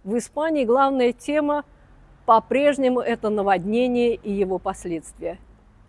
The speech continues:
Продолжаются поиски пропавших. Премьер-министр Испании Педро Санчес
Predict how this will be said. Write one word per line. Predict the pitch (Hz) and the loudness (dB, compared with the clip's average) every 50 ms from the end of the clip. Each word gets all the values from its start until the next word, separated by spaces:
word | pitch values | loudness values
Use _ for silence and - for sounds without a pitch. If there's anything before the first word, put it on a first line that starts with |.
| _ _ | _ _
Продолжаются | - 220 226 208 202 202 190 226 247 294 311 - - 254 | -4 -2 0 0 0 0 2 2 2 2 2 0 -4 -8
поиски | 202 - - 220 220 214 220 - - - 202 | -8 -6 -2 2 2 2 2 0 -4 -8 -10
пропавших. | - - 190 180 175 - 175 156 156 - - - - - - - _ _ _ _ - - - - - - - - - _ _ - - | -8 -6 -6 -8 -6 -6 -8 -10 -10 -12 -16 -20 -20 -20 -20 -20 _ _ _ _ -20 -20 -20 -20 -20 -20 -20 -20 -20 _ _ -10 -6
Премьер-министр | 277 285 285 320 392 415 349 311 269 262 254 240 240 - - 269 | -2 0 2 2 2 2 2 2 2 2 2 2 0 -2 -4 -4
Испании | 277 - - - 285 269 269 269 262 | -4 -6 -4 -4 -4 -2 0 0 0
Педро | - - 311 330 277 247 226 | 2 2 0 0 2 -2 -4
Санчес | - - 453 440 - - 523 - | -4 -4 -4 -4 -4 -6 -8 -10